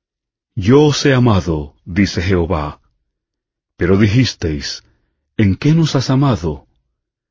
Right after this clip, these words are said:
¿No era Esaú hermano de Jacob?, dice Jehová. Sin embargo, amé a Jacob,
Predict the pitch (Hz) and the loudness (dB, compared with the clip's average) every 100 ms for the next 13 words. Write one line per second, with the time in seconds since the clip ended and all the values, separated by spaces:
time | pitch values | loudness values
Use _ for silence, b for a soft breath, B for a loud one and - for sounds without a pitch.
0 | _ _ _ - 82 90 101 107 101 98 | _ _ _ -8 -2 2 4 2 2 2
1 | 101 110 107 98 104 101 101 95 - 107 | 2 4 4 4 4 2 0 -2 -2 -2
2 | 110 117 113 117 82 92 82 - 80 87 | -2 -4 -10 -12 -8 -4 -4 -4 -4 -2
3 | 82 87 104 110 _ _ _ _ _ _ | -2 -2 -4 -6 _ _ _ _ _ _
4 | _ _ _ _ _ - 120 107 104 117 | _ _ _ _ _ 0 4 4 4 0
5 | 107 117 110 - _ _ 107 98 135 151 | 0 0 0 -6 _ _ 0 2 2 2
6 | 143 135 - 98 71 69 | 0 -4 -4 -4 -4 -8